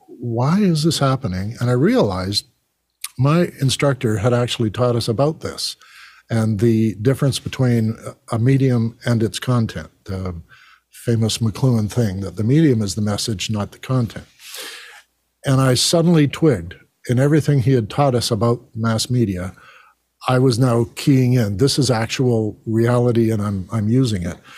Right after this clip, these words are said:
And so I got back in touch with him after many years, and I bought him a book. Uh, it was Knots by R D Laing. And if anybody knows R D Laing,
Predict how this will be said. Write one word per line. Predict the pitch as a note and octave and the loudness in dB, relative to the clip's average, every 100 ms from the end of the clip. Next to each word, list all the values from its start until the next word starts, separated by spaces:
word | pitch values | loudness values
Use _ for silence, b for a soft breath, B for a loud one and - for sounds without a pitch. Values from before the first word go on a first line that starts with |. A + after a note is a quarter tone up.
| B B - | B B -2
And | C3 | 0
so | C#3+ | 2
I | C#3+ | 4
got | F#3+ | 2
back | F3 G3+ D#3 | 2 2 2
in | C3+ | 2
touch | D#3 - | 0 0
with | B2+ F2 | -2 -2
him | F2+ | -4
after | A2 - G#2+ | -6 -4 -2
many | A2+ A2 | 0 0
years, | G2+ F#2+ G2 - - - | -2 -4 -6 -8 -8 -2
and | B2 A#2 A#2 - | 0 0 -2 -2
I | B2+ | -2
bought | G#2+ G#2+ | 0 0
him | G#2 | 0
a | G#2+ | 0
book. | A2+ C#3 - - _ _ B B B B - | 0 -2 -6 -20 _ _ B B B B -4
Uh, | G#2 | -2
it | G#2+ | 0
was | A#2 F#2+ | 0 2
Knots | C3 D3 C3 - | 2 2 0 -6
by | - G#2 G2+ | -8 -8 -6
R | - A#2 | -2 0
D | G#2+ | 0
Laing. | G#2 B2+ A#2 F2 E2 | 0 0 -2 -4 -8
And | G2 | -8
if | G2 F#2 A2 | -8 -6 -4
anybody | G#2 F2+ G2 | -2 -2 -4
knows | G2 A#2 A2+ | -2 0 0
R | G#2 G#2+ | 0 -2
D | G2+ | 0
Laing, | A2 G#2+ A2 | -2 -2 -4